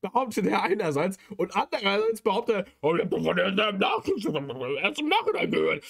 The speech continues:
Ich hab noch nie von gehört.“ So, Bruder, bist du entweder Teil der In-Group und hast Ahnung davon gehabt und warst, ne, Teil der Gang so, oder du warst nur irgendein Dulli irgendwo im Militär, wie viele an-, andere unserer Großeltern so.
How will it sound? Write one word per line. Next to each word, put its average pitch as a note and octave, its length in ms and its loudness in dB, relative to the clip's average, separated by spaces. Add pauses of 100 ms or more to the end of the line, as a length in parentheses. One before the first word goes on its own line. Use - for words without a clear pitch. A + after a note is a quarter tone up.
(120)
Ich D#3+ 80 2
hab - 60 0
noch - 180 0
nie G3+ 180 0 (200)
von A4+ 180 -2
gehört.“ E4 460 0
So, F#3 240 0 (160)
Bruder, B3+ 260 0
bist B3+ 160 -4
du C4+ 60 2
entweder A#3 340 0
Teil A3+ 480 0
der D4 220 0
In-Group D4+ 480 0
und C4+ 100 2
hast D4 220 -4
Ahnung C4+ 400 2
davon D#4 320 -2
gehabt D4+ 280 0
und G#3+ 220 -2 (600)
warst, F#3+ 240 0
ne, G#3 180 2
Teil G#3+ 240 2
der F#3 120 0
Gang C#4 440 0
so, G4 320 0 (160)
oder A#3+ 180 2
du C#4 120 0
warst C#4+ 200 0
nur C4 140 2
irgendein C#4 400 0
Dulli C4 220 2
irgendwo C4 420 0
im C4 100 0
Militär, B3 640 -2
wie C4+ 280 -2
viele C#4+ 340 0
an-, C4+ 240 0
andere A#3+ 640 0 (480)
unserer G#3+ 320 2
Großeltern E3+ 680 -2
so. F#2+ 220 -14